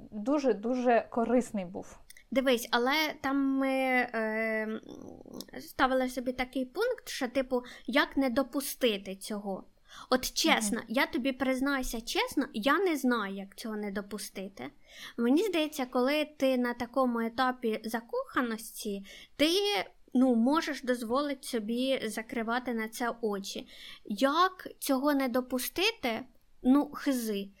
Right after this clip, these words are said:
Speaker 2: Мені здається, е, краще все-таки, е, вчасно, коли ти бачиш ці вже,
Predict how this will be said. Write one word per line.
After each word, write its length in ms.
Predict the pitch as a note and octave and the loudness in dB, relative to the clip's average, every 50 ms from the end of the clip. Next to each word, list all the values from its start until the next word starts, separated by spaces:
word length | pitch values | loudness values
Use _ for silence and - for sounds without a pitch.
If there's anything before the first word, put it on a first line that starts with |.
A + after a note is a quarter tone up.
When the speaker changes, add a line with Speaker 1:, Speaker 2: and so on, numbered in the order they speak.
| - - _ - | -20 -10 _ 2
Speaker 2:
Мені 200 | A#3+ B3+ D4 D#4+ | 4 6 6 4
здається, 460 | D4 B3+ C#4+ C#4+ D4 C#4+ - C4 B3 A#3+ A#3+ - - - - - - - - | 4 2 2 2 0 -2 -2 -2 -2 -2 -4 -6 -14 -20 -20 -20 -8 0 4
е, 120 | A#3 A#3 - - - | 4 4 4 2 -2
краще 400 | - B3+ C4+ D#4 E4 - - C#4 | -2 0 0 0 0 -2 -2 -4
все-таки, 500 | B3 - - C4 B3+ B3+ C4 B3+ - B3+ | -4 -2 -2 -2 -2 -2 -2 -2 0 0
е, 240 | A#3+ A#3 A#3 A3+ A#3 - - - - - | 2 2 0 0 -2 -8 -12 -12 -12 -14
вчасно, 580 | - - - C4 A#3+ C4+ C#4 - - B3 A#3 | -8 -2 2 4 4 4 2 0 -2 -4 -4
коли 260 | A#3 - A#3 A#3 A#3+ | -2 -2 -2 0 0
ти 160 | A#3 A#3+ A#3+ A3 | 0 0 -2 0
бачиш 500 | G#3 A#3+ B3 A#3+ A#3 A#3 A3 A3+ - - | 0 0 0 0 -2 -4 -6 -8 -8 -8
ці 180 | - - B3 | -4 -4 -4
вже, 260 | A3 A3 G#3+ G#3 G#3+ | -4 -4 -6 -6 -4